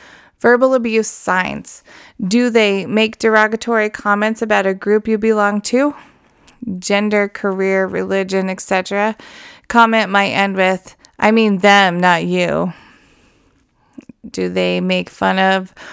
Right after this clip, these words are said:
or insult your ideas, behaviors, or beliefs? Do they make negative comments about people, places, or things that you love? Do they say things that are almost true about you but leave you wanting to defend yourself? Do they say, "What? It was just a joke,"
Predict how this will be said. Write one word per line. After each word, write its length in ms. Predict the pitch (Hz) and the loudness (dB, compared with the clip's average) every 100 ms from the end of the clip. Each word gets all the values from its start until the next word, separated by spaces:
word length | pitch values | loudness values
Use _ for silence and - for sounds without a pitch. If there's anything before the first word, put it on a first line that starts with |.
| - - | -18 0
or 140 | 196 | 2
insult 480 | - 196 202 214 208 | 2 -2 0 0 2
your 180 | 196 196 | 2 2
ideas, 460 | 190 180 185 202 | 0 0 0 -2
behaviors, 640 | 202 208 196 196 208 208 208 | 0 -2 0 -2 0 -2 -2
or 80 | 190 | -4
beliefs? 720 | 196 190 214 254 - - - - - - - | -2 -2 -2 -4 -8 -14 -18 -20 -20 -20 -6
Do 100 | - | 0
they 160 | 226 220 | 2 2
make 300 | 220 220 220 | 2 -2 0
negative 380 | 214 226 247 240 | 0 2 0 0
comments 500 | - 240 220 190 190 | 0 2 2 -4 -2
about 240 | 190 - | 0 0
people, 320 | - 247 233 | -2 -2 -2
places, 420 | 220 220 208 208 196 | -2 -2 -2 -2 -2
or 140 | 185 | -2
things 320 | - 180 175 | -2 -4 -4
that 240 | 175 170 196 | -6 -4 -4
you 100 | 196 | 0
love? 420 | 240 185 - - _ _ - - | 2 0 -2 -16 _ _ -20 -8
Do 160 | 196 | -4
they 240 | 180 180 185 | 0 0 -2
say 280 | - 190 | -4 -4
things 260 | 180 190 196 | -2 -4 -2
that 100 | 190 | -2
are 80 | 185 | 0
almost 480 | 185 185 220 240 - | 0 0 0 -2 -2
true 160 | 269 | 0
about 300 | 277 277 269 | 2 2 0
you 120 | 269 254 | 0 0
but 180 | 254 | 0
leave 200 | 220 220 | 2 0
you 160 | 220 220 | 0 0
wanting 440 | 202 202 208 220 | 0 0 0 -4
to 100 | 214 | -4
defend 420 | 202 196 190 190 208 | -6 -4 -2 -2 -2
yourself? 640 | 247 247 302 339 - - _ - - - - _ - | -2 0 0 0 -6 -20 _ -20 -20 -20 -20 _ -4
Do 160 | 226 | -2
they 460 | 208 196 180 180 180 | 0 0 0 -2 -6
say, 420 | - 202 185 180 | -6 -4 -2 -2
"What? 540 | 180 175 214 311 349 - | -4 0 2 4 2 0
It 160 | 285 | 0
was 140 | 294 269 | 0 -2
just 180 | 285 294 | -4 -4
a 80 | |
joke," 500 | 240 311 277 185 - | -2 0 2 0 -6